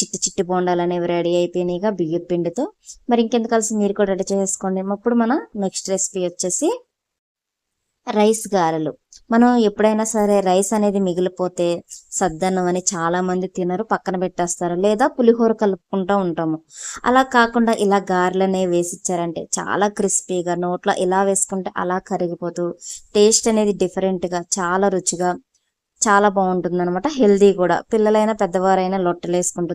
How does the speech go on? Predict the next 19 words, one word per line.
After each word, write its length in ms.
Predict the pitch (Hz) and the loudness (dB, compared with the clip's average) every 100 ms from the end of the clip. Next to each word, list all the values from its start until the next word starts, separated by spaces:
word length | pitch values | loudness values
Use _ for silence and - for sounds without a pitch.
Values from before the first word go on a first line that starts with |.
| 175 | -4
తినేస్తారు. 540 | 170 175 - 175 196 294 | -2 -4 -4 -2 -2 0
ఇప్పుడు 160 | 233 | 2
ఇవి 100 | 214 170 | 2 2
ఎలా 120 | 160 170 | 0 -2
చేసుకోవాలి 420 | 190 - 190 180 | -4 -4 -4 -2
ఏంటనేది 320 | 180 175 185 285 | -2 -2 -2 -2
మీకు 140 | 339 - | -2 -4
చూపిస్తాను. 560 | 175 160 165 - 165 160 - - - - | -6 -4 -6 -4 -6 -6 -10 -18 -18 -4
మనకి 220 | 226 240 240 | 2 4 4
మిగిలిపోయిన 460 | 208 208 208 214 208 190 | 2 2 2 2 2 2
రైస్ 200 | 180 196 | 0 -2
ఉంటది 220 | 180 175 175 | -6 -6 -4
కదండి, 340 | 170 170 175 175 196 | -2 -2 -2 -2 0
ఈ 20 | 196 175 | 2 2
అన్నాన్ని 480 | 175 180 180 226 392 - - - - | 0 0 0 0 0 -4 -18 -14 -10
ఇప్పుడు 180 | 208 247 254 | 0 2 4
ఒక 100 | - 190 | 2 0
మిక్సీ 280 | 180 - 190 | 0 -2 0
జార్ 180 | 190 185 | 0 -2